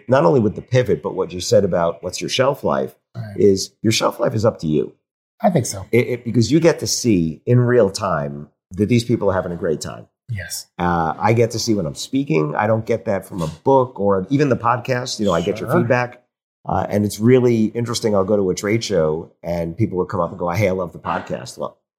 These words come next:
Speaker 1: I didn't even know you were listening.
Speaker 2: Right.
Speaker 1: 'Cause I can't tell who's
Speaker 2: Right.
Speaker 1: listening there.
Speaker 2: Yeah, when you're presenting, like, much like you do when you're presenting or when I'm M Cing, we have instant, we know if we're working. We know if it, it's, we're having that connection.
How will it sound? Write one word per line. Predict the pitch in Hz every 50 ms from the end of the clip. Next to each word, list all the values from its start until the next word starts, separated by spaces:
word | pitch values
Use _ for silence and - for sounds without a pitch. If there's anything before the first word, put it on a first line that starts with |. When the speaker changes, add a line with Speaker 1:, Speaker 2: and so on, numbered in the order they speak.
| _ -
Speaker 1:
I | 92
didn't | 117 110
even | 95 90
know | 90 92
you | 98 104 110
were | 120 123
listening. | 147 143 - - 76 65 64 -
Speaker 2:
Right. | 135 123 120 110 101 - -
Speaker 1:
'Cause | - 92
I | 95 110
can't | 107 - 120 107 104 -
tell | 113 104 107
who's | 98 101 90 80 -
Speaker 2:
Right. | 127
Speaker 1:
listening | 120 113 - 92 73 73 -
there. | 139 - 147
Speaker 2:
Yeah, | 151 156 175 170
when | 160 170 175
you're | 165 156
presenting, | - 170 147 123 113 156 151 143 135 123
like, | 123 123 120 127
much | 143 139 - -
like | 151 123 -
you | 143 127
do | 117 196 185
when | 123 123
you're | 120 123
presenting | 120 131 120 110 123 120 123 123
or | 120 117
when | 113 117 117
I'm | 120 123 127 123
M | 120 117
Cing, | 110 - - 151 147 135 127 120 113 - _ _ _ _ _ _ _ _ -
we | 160 214 254
have | 208 143
instant, | 131 135 120 - - 127 117 - _ _ _ _
we | - 143 170 214
know | 214 170 160 160 160 147
if | 127 -
we're | 135 123
working. | 113 123 120 117 - - - -
We | 113 143 165 180
know | 180 156 151 156 156 147
if | 127 -
it, | 147 135 123 117
it's, | 131 123 113 - - -
we're | 131 131 123
having | 113 131 127 120 127 120
that | 117 110 -
connection. | 123 120 107 98 - -